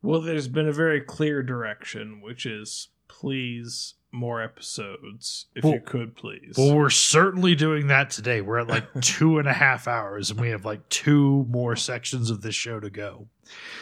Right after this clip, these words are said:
Speaker 2: So it's gonna be, like, a big marathon three-hour show for people, which, after this much time, I think people will be happy
Speaker 1: It's
Speaker 2: with.
Speaker 1: fair.
Speaker 2: Right. So, one thing that people have asked for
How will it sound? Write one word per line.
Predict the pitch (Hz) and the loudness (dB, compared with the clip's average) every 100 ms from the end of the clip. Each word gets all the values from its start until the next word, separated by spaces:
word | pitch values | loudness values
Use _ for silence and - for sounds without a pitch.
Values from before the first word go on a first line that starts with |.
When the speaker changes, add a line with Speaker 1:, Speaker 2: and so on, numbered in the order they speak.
| - | -12
Speaker 2:
So | - | -4
it's | 135 | 0
gonna | 147 160 | 2 2
be, | |
like, | 143 131 | 2 0
a | |
big | 117 151 120 | 2 2 2
marathon | 127 131 127 117 - 120 107 | 0 2 0 -2 -2 -2 -4
three-hour | - - 117 117 117 110 104 101 | -6 -2 0 2 0 -2 -4 -4
show | - 117 104 | -4 -4 -6
for | - - | -10 -18
people, | - 98 - - - _ - - - - | -18 -20 -20 -20 -20 _ -20 -20 -20 2
which, | 175 196 - - _ _ _ | 4 6 2 -8 _ _ _
after | 170 196 185 | 4 6 6
this | 165 196 196 | 6 4 4
much | 196 - | 0 2
time, | - 175 175 175 - | 2 2 2 0 0
I | 139 | -2
think | - 151 139 | 0 -2 0
people | 151 135 131 | -2 0 -2
will | 117 | 0
be | 117 | -2
happy | 113 320 | 0 0
Speaker 1:
It's | - - | 0 -2
Speaker 2:
with. | - | -2
Speaker 1:
fair. | 107 107 131 _ _ | -4 -6 -8 _ _
Speaker 2:
Right. | 139 104 101 _ _ - _ | -4 -4 -6 _ _ -20 _
So, | - 190 113 - _ _ - - _ _ _ _ - | 2 4 2 -6 _ _ -20 -20 _ _ _ _ -10
one | 110 123 170 240 285 | -6 0 4 4 4
thing | 254 - 135 95 95 - - _ _ | -2 0 0 0 -12 -20 -20 _ _
that | 143 123 - | -10 -10 -6
people | - 185 170 | -2 0 0
have | 143 135 | -2 0
asked | 127 117 - | 0 -2 -6
for | - 110 101 98 98 | -10 -10 -10 -14 -20